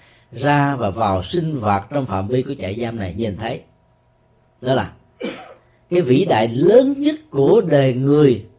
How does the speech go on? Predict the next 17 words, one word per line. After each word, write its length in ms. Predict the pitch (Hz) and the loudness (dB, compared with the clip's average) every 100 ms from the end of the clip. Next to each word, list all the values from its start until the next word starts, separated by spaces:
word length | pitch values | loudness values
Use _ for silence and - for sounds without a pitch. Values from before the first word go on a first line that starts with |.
| _ | _
đó 160 | 113 147 | -6 -4
là 400 | 131 98 92 80 - - | -2 -2 -4 -8 -18 -4
đứng 460 | 160 233 285 269 | 4 4 4 2
dậy 320 | 123 104 104 120 | 2 2 0 -2
sau 400 | - 143 135 123 | -4 -2 -2 -2
khi 260 | 135 127 | -2 -2
vấp 220 | 113 175 104 | -2 -6 -8
ngã. 300 | 87 - - _ _ _ _ _ _ _ _ _ _ _ _ - | -10 -10 -16 _ _ _ _ _ _ _ _ _ _ _ _ -8
Cái 120 | 165 | -2
câu 160 | 147 131 | 0 0
khích 280 | - - - | 0 -4 -2
lệ 220 | 107 117 | 0 2
đó 280 | 135 165 202 | 2 2 0
chúng 160 | 170 | -4
tôi 160 | 147 131 | -6 0
cho 200 | 170 165 | 2 4
rằng 220 | 135 104 | 2 -2